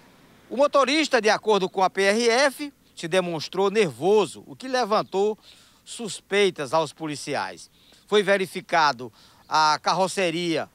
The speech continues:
da Estrada e lá os policiais encontraram um vasto material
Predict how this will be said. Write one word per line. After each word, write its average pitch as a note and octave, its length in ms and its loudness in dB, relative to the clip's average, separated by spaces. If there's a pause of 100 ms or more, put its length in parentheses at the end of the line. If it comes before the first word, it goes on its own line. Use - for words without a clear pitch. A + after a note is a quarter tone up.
(400)
da D#3+ 720 2
Estrada G#3+ 640 0 (380)
e A3 140 -10
lá G#3 360 4 (400)
os - 80 -20
policiais A3 560 0
encontraram G3+ 800 0 (280)
um B3+ 180 -6
vasto F#3 580 0
material F#3+ 800 2